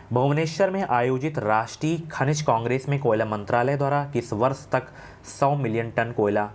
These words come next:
गैसीकरण प्राप्त करने का लक्ष्य रखा है? थर्टी का जवाब देने का प्रयास करेंगे। तो ये रखा गया है लक्ष्य दो हज़ार तीस तक, ठीक है। चलिए, थर्टी का सी आपका बिल्कुल करेक्ट हो जाएगा। अगला प्रश्न इंपॉर्टेंट है कि भारतीय वायुसेना में ग्रुप कैप्टन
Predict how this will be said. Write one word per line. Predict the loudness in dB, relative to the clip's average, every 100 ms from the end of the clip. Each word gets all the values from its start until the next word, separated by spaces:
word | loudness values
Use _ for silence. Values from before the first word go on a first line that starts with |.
| -2
गैसीकरण | 0 0 0 -2 -2
प्राप्त | 0 0 0
करने | -2 0
का | 0 0
लक्ष्य | 0 0 -2
रखा | -2 -2
है? | -4 -8 -14 -20 -20 -20 -20 -20 -20 -20 -14 -2
थर्टी | 0 2
का | 0
जवाब | 0 0
देने | -4
का | -2
प्रयास | 0 0
करेंगे। | -2 -2 -4 -6 -12 -20 -20 -20 -20 -20 -20 -20 -20 -8
तो | 0
ये | 2 4
रखा | 4 0
गया | 0
है | 0
लक्ष्य | 2 0 -2 -6
दो | 0 0
हज़ार | 2 2 0 -2
तीस | -4 -2
तक, | -4 -6 -12 -8 -2
ठीक | 0
है। | -2 -6 -4
चलिए, | 0 0 -2 -14 -16 0
थर्टी | 0 2 0
का |
सी | 0 2
आपका | 0 0
बिल्कुल | -2 0 -2 -2
करेक्ट | 0 0 -2
हो | 0
जाएगा। | 0 -2 -4 -12 0
अगला | 2 2
प्रश्न | 0 -2 -6 -4
इंपॉर्टेंट | 0 2 2 0
है | -2
कि |
भारतीय | 0 0 0 0
वायुसेना | 2 2 2 -2 -2
में | -2 -2 2
ग्रुप | 2 0 2
कैप्टन | 2 2 -2 -2